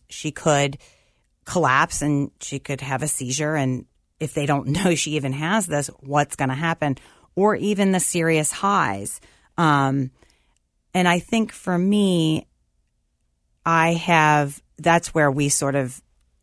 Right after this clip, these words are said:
disagree. I shielded her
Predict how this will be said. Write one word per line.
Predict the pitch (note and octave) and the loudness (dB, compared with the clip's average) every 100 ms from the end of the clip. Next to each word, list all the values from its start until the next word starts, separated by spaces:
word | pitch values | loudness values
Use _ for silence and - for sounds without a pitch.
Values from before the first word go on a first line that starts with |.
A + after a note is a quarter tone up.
| D3+ | -2
disagree. | D#3 C#3+ D3+ B2+ C#3 C3+ C#3+ D#3+ E3+ _ _ _ _ _ _ | 0 2 -2 -4 -2 0 2 0 -2 _ _ _ _ _ _
I | - G#3+ B3 B3+ | 6 8 6 4
shielded | - G3+ F#3+ F3+ F3+ E3 | 0 2 2 4 2 0
her | - D#3+ D#3 D3+ D3 C#3+ | -2 2 4 4 2 -2